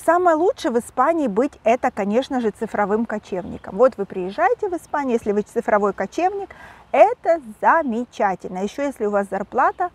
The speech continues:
больше трёх-четырёх тысяч евро, это вообще the best. А, ну, это я не говорю, что вы будете прям шиковать, но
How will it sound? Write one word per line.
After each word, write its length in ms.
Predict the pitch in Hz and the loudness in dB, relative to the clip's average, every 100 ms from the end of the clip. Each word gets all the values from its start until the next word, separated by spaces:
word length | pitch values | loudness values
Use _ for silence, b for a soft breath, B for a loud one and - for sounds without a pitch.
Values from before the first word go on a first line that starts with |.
| - | -10
больше 500 | 196 233 330 - 302 b b | 2 2 2 -4 -8 b b
трёх-четырёх 800 | 202 233 - - 208 202 226 254 | 0 0 0 -6 -4 0 0 0
тысяч 400 | 208 214 214 - | -8 -8 -8 -8
евро, 380 | 185 175 214 - | -8 -8 -10 -8
это 260 | 208 220 196 | -4 -4 -4
вообще 300 | 196 - 180 | -6 -6 -8
the 180 | 180 180 | -8 -6
best. 180 | 180 - B B B B B - | -8 -10 B B B B B 0
А, 1500 | 214 214 214 214 214 208 196 185 117 78 53 50 50 53 92 | 2 4 2 2 0 0 0 0 0 0 -4 -8 -10 -6 0
ну, 120 | 277 277 | 2 4
это 260 | 226 254 | 4 2
я 140 | 302 277 | 0 0
не 160 | 277 | 0
говорю, 340 | 254 285 339 392 | 0 0 2 0
что 200 | - 240 | -2 -2
вы 100 | 226 | 0
будете 340 | 233 220 214 | 0 0 -2
прям 240 | 220 208 | -2 -2
шиковать, 520 | 226 233 - 214 185 226 | -2 -6 -4 -2 -2 2
но 220 | 247 | 2